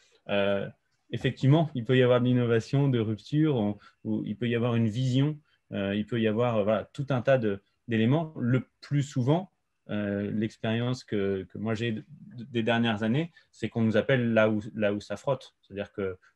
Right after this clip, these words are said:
les gens se cognent quinze fois par jour au même endroit et nous disent comment on fait pour, pour plus se cogner là, quoi.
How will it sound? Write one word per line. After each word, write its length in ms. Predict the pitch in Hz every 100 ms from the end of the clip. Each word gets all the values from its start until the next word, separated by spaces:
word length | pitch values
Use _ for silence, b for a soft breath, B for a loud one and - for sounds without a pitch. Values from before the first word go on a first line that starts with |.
| -
les 100 | 110
gens 140 | 123
se 80 | -
cognent 260 | 123 113
quinze 220 | 107 120 -
fois 180 | 127
par 160 | 123 107
jour 140 | 117 110
au 40 |
même 180 | 107 101
endroit 380 | 101 104 139 131
et 40 |
nous 100 | 107
disent 240 | 101 120
comment 240 | - 104 101
on 40 |
fait 120 | 95
pour, 300 | 113 101 92
pour 160 | - -
plus 140 | -
se 60 | 104
cogner 220 | 113 110
là, 140 | 120 113
quoi. 160 | -